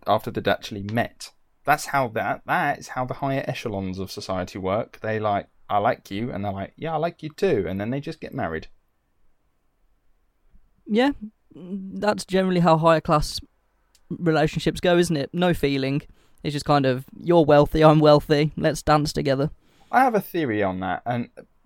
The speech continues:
Speaker 1: uh, I'll put out there right now,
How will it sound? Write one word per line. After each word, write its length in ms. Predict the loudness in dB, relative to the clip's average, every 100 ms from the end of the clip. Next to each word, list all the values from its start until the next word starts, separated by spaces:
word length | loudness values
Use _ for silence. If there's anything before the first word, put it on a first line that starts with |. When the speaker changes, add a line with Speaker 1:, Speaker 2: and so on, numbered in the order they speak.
| -20 -10
Speaker 1:
uh, 180 | 0 0 0 -10 _ -20 -20 _ _ _ _ 0
I'll 140 | 0
put 160 | 2 2
out 200 | 2 -2 -4
there 180 | -2 0
right 200 | 0 0
now, 300 | -2 -4